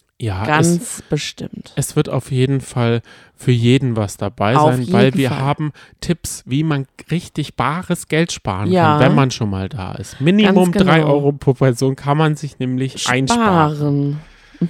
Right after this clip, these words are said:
Speaker 1: Das haben wir jetzt herausgefunden.
Speaker 2: Genau.
Speaker 1: Wir sind noch in die Kostenfalle. Wir nennen die Folge auch so Kostenfalle Let's Dance.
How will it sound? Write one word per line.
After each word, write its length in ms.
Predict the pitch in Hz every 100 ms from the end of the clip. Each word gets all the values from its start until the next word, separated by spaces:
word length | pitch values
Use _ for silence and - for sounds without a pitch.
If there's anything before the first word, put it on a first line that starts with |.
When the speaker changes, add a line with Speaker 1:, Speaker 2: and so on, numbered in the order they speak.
| -
Speaker 1:
Das 240 | 131 226
haben 160 | 139 147
wir 120 | 143
jetzt 200 | 135 -
herausgefunden. 840 | 127 127 101 - - - - 107
Speaker 2:
Genau. 300 | 107 247 175
Speaker 1:
Wir 160 | 151 170
sind 180 | 196 -
noch 140 | 156
in 160 | - 156
die 80 | -
Kostenfalle. 800 | - 202 - 143 - 101 95 95 - -
Wir 140 | - 123
nennen 280 | 139 165 147
die 100 | 127
Folge 360 | 127 113 98
auch 80 | -
so 120 | 98 -
Kostenfalle 840 | - 170 - - - 135 135 151
Let's 460 | 117 117 117 - - -
Dance. 480 | 143 110 101 -